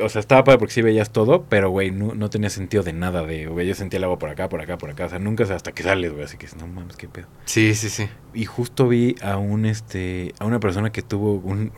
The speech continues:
Speaker 1: güey, eso está muy cabrón, me di-, ahí, ahí dije, "En la vida me vuelvo a subir a ese
Speaker 2: <laughs> ¿Tuvo
Speaker 1: tobogán".
Speaker 2: un qué?
Speaker 1: Tuvo un pedo, güey, así, se aventó, güey, no alcanzó a dar la vuelta y se quedó en medio.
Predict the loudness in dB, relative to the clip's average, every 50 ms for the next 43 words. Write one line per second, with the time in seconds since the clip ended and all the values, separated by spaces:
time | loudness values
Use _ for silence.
0 | -10 -6 -6 -6 -6 -6 -10 -12 -14 -14 -10 -8 -6 -4 -4 -4 -2 -2 -2 0
1 | 0 0 0 0 0 0 0 0 2 2 4 6 6 6 6 6 4 2 0 -2
2 | -2 -2 0 4 4 4 4 4 2 2 4 4 4 2 2 0 0 2 2 2
3 | 4 4 4 4 6 6 6 6 4 4 4 6 6 6 4 0 -12 -8 -2 2
4 | 6 8 10 10 8 8 8 6 6 8 8 6 6 6 4 4 2 2 0 0
5 | 0 -2 -8 -20 -20 -20 -20 -10 -4 2 4 4 4 4 4 4 6 8 10 10
6 | 8 6 2 -6 -12 -14 -6 0 4 6 6 8 8 8 8 8 8 6 4 2
7 | 4 4 4 6 6 6 6 6 4 2 2 0 0 0 2 4 4 4 6 6
8 | 6 8 8 6 4